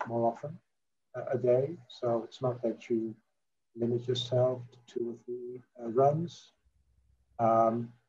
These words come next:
like Christian Halper said on Frequency Friday, he's having, he's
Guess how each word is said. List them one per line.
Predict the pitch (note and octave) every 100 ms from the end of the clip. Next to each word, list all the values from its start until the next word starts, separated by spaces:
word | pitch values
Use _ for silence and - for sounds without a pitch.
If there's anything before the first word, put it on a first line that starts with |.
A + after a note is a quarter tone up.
| _
like | A#2 A#2 A#2+
Christian | - B2 - B2+
Halper | A#2 B2+ B2 C#3
said | C3+ C#3 C3+ C#3+ -
on | B2 A#2 -
Frequency | B2 B2 - B2
Friday, | C3 C3 C#3 C#3+ C#3+ B2+
he's | A#2+ A2
having, | B2+ B2 - -
he's | B2+ B2